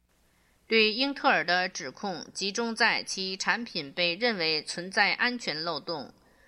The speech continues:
中国网络安全协会称，英特尔的处理器含有后门，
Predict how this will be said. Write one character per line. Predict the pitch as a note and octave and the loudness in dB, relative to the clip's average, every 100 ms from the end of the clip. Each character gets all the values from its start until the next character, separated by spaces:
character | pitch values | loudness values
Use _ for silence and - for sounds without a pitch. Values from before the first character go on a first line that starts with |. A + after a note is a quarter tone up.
| _ - | _ -4
中 | C#4 B3+ | -2 4
国 | A#3 | 4
网 | A3 D3+ | 6 2
络 | E3 | 2
安 | - A3+ A3+ | 2 2 0
全 | G3+ G3+ | -4 -4
协 | - C#3+ | -2 -2
会 | F3 G3+ - | -4 -4 -4
称， | - D3+ D3+ - _ _ _ _ - | -4 -4 -6 -12 _ _ _ _ -2
英 | C4+ C4+ | 0 2
特 | C#4 | 4
尔 | G#3+ D#3+ | 4 4
的 | F#3 F3 | 4 2
处 | F3+ G#3+ | 0 -4
理 | A3+ A#2+ | -6 -6
器 | - G#3+ F3+ - | -4 -4 -4 -2
含 | - E3+ | 0 2
有 | G#3 - | 2 -2
后 | - G3 | -2 -2
门， | C#3 A#2+ C3 | -2 -4 -4